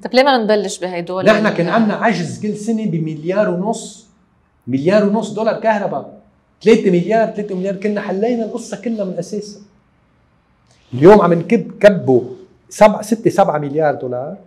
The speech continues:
Speaker 2: بموضوع دعم المحروقات بآخر أشهر. سبعة مليار. كنا ركبنا، كنا حلينا الكهرباء مرتين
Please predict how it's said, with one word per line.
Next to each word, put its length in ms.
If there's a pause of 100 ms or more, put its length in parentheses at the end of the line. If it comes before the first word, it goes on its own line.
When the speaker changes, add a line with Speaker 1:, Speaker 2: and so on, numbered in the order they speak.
(520)
Speaker 2:
بموضوع 760
دعم 480 (100)
المحروقات 800 (680)
بآخر 540
أشهر. 220 (1080)
سبعة 380
مليار. 380 (480)
كنا 200
ركبنا، 320
كنا 200
حلينا 300
الكهرباء 500 (380)
مرتين 540